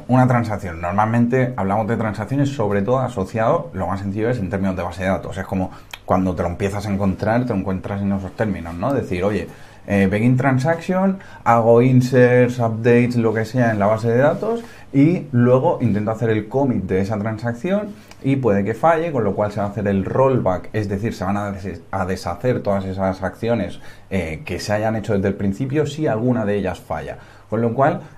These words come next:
eh, hasta aquí estamos todos en la misma página. Una transacción venía, vendría a ser eso, asegurar que desde el inicio de un determinado proceso hasta que lo consideramos acabado, si sucede algún problema, se van a poder deshacer todos esos cambios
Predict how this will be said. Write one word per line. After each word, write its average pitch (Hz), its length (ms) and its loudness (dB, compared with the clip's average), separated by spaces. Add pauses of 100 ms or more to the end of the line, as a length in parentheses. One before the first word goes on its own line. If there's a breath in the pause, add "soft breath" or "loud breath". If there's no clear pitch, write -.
(120)
eh, 98 380 4
hasta 95 220 -4
aquí 98 180 0
estamos 98 300 -2
todos 90 180 -6
en 87 80 -10
la 87 80 -8
misma 92 300 -4
página. 185 460 0
Una 98 180 0
transacción 98 560 -4
venía, 104 520 -2
vendría 95 380 -2
a 98 40 -6
ser 90 180 -6
eso, 80 180 -10
asegurar 92 560 -2 (240 loud breath)
que 107 120 -4
desde 95 260 -2
el 87 100 -2
inicio 101 520 2
de 85 140 -6
un 107 140 0
determinado 101 480 -2
proceso 101 480 -4 (240 loud breath)
hasta 95 260 -2
que 90 80 0
lo 85 120 -2
consideramos 92 760 -4
acabado, 151 480 0 (280 loud breath)
si - 260 -4
sucede 147 380 0
algún 127 200 -2
problema, 131 480 -4 (160 loud breath)
se - 220 -4
van 110 140 2
a 127 40 2
poder 113 240 2
deshacer 104 500 0
todos 117 220 2
esos 107 220 -6
cambios 123 400 0